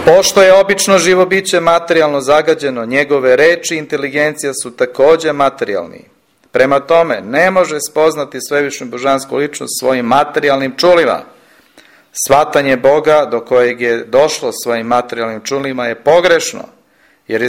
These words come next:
svevišnji Gospod iznad dosega materijalnih čula. Ali kada živo biće zaokupi svoja čula predanim služenjem, večna svevišnja božanska ličnost se razotkriva na nivou duše. Kada taj svevišnji Bog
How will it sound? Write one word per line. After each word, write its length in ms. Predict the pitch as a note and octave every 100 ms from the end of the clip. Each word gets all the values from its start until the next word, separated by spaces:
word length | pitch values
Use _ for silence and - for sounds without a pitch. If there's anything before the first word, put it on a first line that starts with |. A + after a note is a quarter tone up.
| A#2+
svevišnji 460 | D#3+ F3 E3 F3 E3
Gospod 540 | D3+ D3+ D3 D3 C3
iznad 320 | C3 B2+ A#2
dosega 460 | A#2 B2+ - A#2+ A2+
materijalnih 640 | A2 A#2 - A#2 A2 G#2+
čula. 500 | - F3+ B2 - - - _ _ _ _ _ -
Ali 420 | A#2+ E3+ F#3 F#3
kada 280 | E3 C#3+ C3
živo 280 | C#3+ D3+
biće 340 | B2+ D3 D3+ C3+ A2+
zaokupi 460 | C3 C#3+ C3+ - B2
svoja 280 | - B2
čula 360 | A#2+ C3+ B2+ A2+
predanim 480 | - F3+ F#3+ F3 D#3
služenjem, 680 | D#3 D3+ B2+ A2 F2+ - -
večna 420 | C#3+ F3 - E3
svevišnja 460 | - D3+ D3 C3 C3+
božanska 560 | B2+ B2+ C3+ C3+ -
ličnost 420 | B2+ C#3 - B2+ -
se 120 | A2+
razotkriva 840 | G#2+ G#2 D#3+ E3+ E3 D3+ D3+ D3 - - _ _
na 140 | G2+
nivou 400 | G#2+ G#2 B2+ C3
duše. 540 | A#2+ B2+ D3 - A#2 D#2 - - _ _ _ _ _ _ _ _ _ - _ _ -
Kada 300 | C3 C#3+ C#3
taj 260 | E3+ F#3
svevišnji 600 | F3+ F3 F3+ F3+ F3+ F3
Bog 400 | C#3+ F3+ F3+ C3+